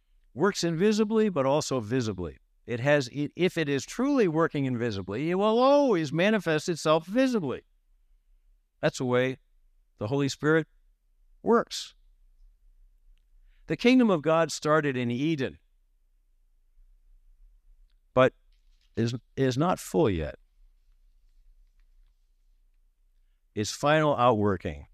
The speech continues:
is yet to come. Jesus prophesied that the kingdom of Israel would be reestablished and restored at the end of days.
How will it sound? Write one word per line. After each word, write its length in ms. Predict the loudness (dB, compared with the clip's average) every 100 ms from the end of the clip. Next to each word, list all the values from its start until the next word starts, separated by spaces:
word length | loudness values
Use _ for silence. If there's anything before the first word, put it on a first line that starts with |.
| _ _ -8
is 200 | -4 0
yet 180 | 0 0
to 100 | -6
come. 300 | -6 -6 -12 _ _ _ _ _ _ _ _ _ _
Jesus 400 | -2 0 2 0
prophesied 720 | -2 0 0 -2 -8 -8 -12 -18 _ _ _ _ _ _ _ _ _ _ _ _ -20 -14
that 140 | -12
the 100 | -8
kingdom 380 | -2 0 2 2
of 140 | 0 0
Israel 420 | 0 0 0 0
would 200 | -2 -2
be 140 | -2
reestablished 920 | 0 0 -2 -2 -2 -2 -4 -6 -8 -20 _ -10
and 180 | -4 -2
restored 580 | -2 -4 0 0 0 -6 _ _ -4
at 140 | -4
the 140 | 0 2
end 140 | 2
of 120 | 0
days. 460 | -2 -4 -4 -10 -18